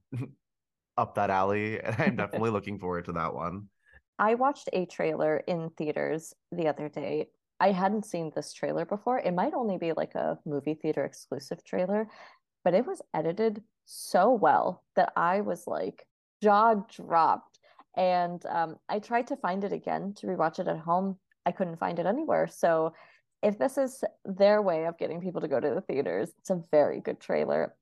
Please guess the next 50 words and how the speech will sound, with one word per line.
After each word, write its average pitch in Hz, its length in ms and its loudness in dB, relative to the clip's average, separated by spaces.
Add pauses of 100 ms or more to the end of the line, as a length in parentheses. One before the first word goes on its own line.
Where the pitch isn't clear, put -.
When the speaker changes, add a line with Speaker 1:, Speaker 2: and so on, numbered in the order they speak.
Speaker 2:
And 220 100 4
it 233 80 4
just 247 160 -2
made 226 200 0
me, 220 180 2
like, 165 220 -4 (200)
it 214 100 6
was 220 140 2
just - 200 -10
so 180 100 2
suspenseful 180 880 0
and, 151 120 0
like, 139 200 -4
really 190 480 0
fast - 400 -4
paced. 269 460 -4
And, 170 200 -2
like, 160 260 -4 (280)
you 208 200 4
feel 226 500 4
like 175 200 0
the 185 100 2
weight 180 260 0
of 175 140 -2
the 165 80 -2
world 180 560 2 (100)
rests 180 440 -2
in 180 100 0
their 165 160 -4
hands 180 340 -4
because 160 260 -8
it 139 120 0
literally 156 400 -2
does. 170 480 0 (320)
And, 160 520 2 (100)
um, 147 460 2 (140)
yeah, 233 220 -2
it 156 40 0
was 180 200 -6
just - 180 -8
like, 165 200 0 (140)
"Go 190 240 -2
off, - 200 -2
Christopher - 460 -4
<laughs> 208 220 2
Nolan." 226 400 4 (720)
Speaker 1:
The 123 120 2
movies 120 380 4
are 107 80 0
back. 104 500 -2